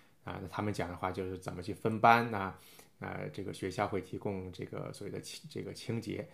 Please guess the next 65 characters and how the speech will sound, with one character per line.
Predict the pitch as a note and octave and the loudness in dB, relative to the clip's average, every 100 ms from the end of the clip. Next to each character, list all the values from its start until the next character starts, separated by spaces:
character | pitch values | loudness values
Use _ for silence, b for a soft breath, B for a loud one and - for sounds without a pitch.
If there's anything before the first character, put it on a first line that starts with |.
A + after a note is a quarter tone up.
| B B - | B B -8
啊， | G2 G#2 | -4 2
那 | |
我 | A2+ F#2 | 2 2
们 | |
现 | F#2+ D#3 | 2 4
在 | E3+ | 6
呢， | C3 | 4
还 | F2+ F#2+ G2 | 2 0 0
是 | - A#2 G2 | 0 0 2
在 | A#2 G2+ - | 2 2 0
等 | - - G#2+ | -6 -6 -8
他 | G2 | -4
们， | G2+ G2 B B B - | -4 -6 B B B -12
呃， | F2+ | -10
所 | G2 | -6
谓 | G2 | -4
的 | G2+ | 0
二 | G#2+ | 2
零 | G#2 | 4
二 | G#2 G#2 | 4 4
一 | G#2+ | 0
年 | F#2+ F#2 | -2 -2
到 | A2 | -2
二 | G#2 | 0
零 | G2 G2 | -2 -4
二 | G#2 A#2 | 0 4
二 | D#3 D3+ | 6 6
年， | F#2 F#2+ F#2+ B B B - | 4 -2 -8 B B B -10
呃， | G2 F#2+ | -8 -8
所 | - | -8
谓 | G2+ | -8
的 | |
这 | G#2 | -6
个 | G#2 | -6
秋 | - - F3 | -4 4 4
季 | F#3 D3+ | 6 4
班 | - F#2 F#2+ | 2 0 0
的 | G2 | -2
这 | G2 F2+ | -4 -4
个 | E2+ | -6
Return | - F2+ | -6 -6
to | - F2+ | -6 -8
Campus | - G2+ G2 - - b b - | -4 -4 -4 -6 -8 b b -14
这 | - | -10
个 | F2+ | -8
Family | F#2 F#2 F#2 | -8 -6 -6
Guide | - - | -4 -4
还 | - G#2 | -2 0
没 | |
有 | A2+ | 0
更 | - G#2+ | 0 0
新。 | G#2 A2+ - b b | 0 -2 -4 b b
但 | - G#2+ | 0 4
是 | |
我 | A2 | 4
想 | G#2 F2 | 4 0
的 | |
话， | G2 | 0
你 | F#2 F#2 | 0 -2
就 | F#2+ | -4
去 | F#2 B2 | -2 0
这 | G2+ | 0
个 | F2+ | 0
官 | - A2 | 2 2
网， | G2+ F#2 | 2 -2